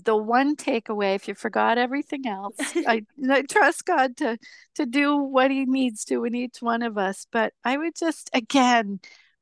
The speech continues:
Speaker 1: um, yes, it's so important to me. He tells me this all the time. Whenever I get to speak somewhere, he'll say, "Don't forget." And I'll say, "Don't forget what? Don't forget to tell them." And I'm like, "Oh my, how did I forget?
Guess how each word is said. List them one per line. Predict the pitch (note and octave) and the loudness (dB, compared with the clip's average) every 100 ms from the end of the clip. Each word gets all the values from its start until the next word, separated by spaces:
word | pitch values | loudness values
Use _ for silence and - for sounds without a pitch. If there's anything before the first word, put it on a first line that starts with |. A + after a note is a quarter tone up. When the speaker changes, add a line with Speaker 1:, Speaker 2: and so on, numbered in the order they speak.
| - | 0
Speaker 1:
um, | A#3 A3 G#3 G#3 G#3 - _ _ _ _ - | 4 4 4 0 -6 -12 _ _ _ _ 0
yes, | B3 A#3 - | 0 0 0
it's | C4+ - | -2 0
so | D4+ E4 | 0 0
important | D4+ C4+ B3+ B3 B3 | -2 -2 0 0 -4
to | C4 | -4
me. | A3 G#3+ G3+ | -2 0 0
He | G3 C4 | 0 0
tells | D4+ D4+ C#4 | 4 2 2
me | B3 | 0
this | G#3 - | 0 -2
all | G3+ | -2
the | G#3 | -4
time. | G#3+ G3 | -8 -8
Whenever | F#3+ G#3 G#3 A3 | -6 -6 -4 -2
I | A3+ | -2
get | G#3 - | -4 -4
to | G#3 | -6
speak | - G3+ - | -4 -8 -4
somewhere, | - F#3+ F#3 F#3+ | -2 0 2 2
he'll | F#3+ | 0
say, | - F#3 | 0 -2
"Don't | F3 F3+ F#3+ | -2 -2 -2
forget." | - F#3+ F3 - - | -2 2 2 2 0
And | G#3+ G3+ | 0 2
I'll | G#3+ | 0
say, | - G3 | 0 -4
"Don't | F#3+ A3 C4 | -2 -6 -6
forget | - B3 - | -4 -4 -2
what? | C4 C#4 - - - - - - | 2 2 2 -14 -18 -16 -14 -6
Don't | A3 A3+ | -4 -2
forget | C#4 C4 C4 | 0 0 2
to | B3+ | -2
tell | - B3 C4 | 2 2 4
them." | B3+ G3 | 4 4
And | F#3+ | 4
I'm | G#3+ | 2
like, | G#3+ G#3 - | 2 0 0
"Oh | E4 | 0
my, | C#5 _ _ - | -2 _ _ -14
how | D#3+ | -10
did | F3+ G3 | -8 -8
I | |
forget? | G3 C4+ D#4+ - | -6 2 4 4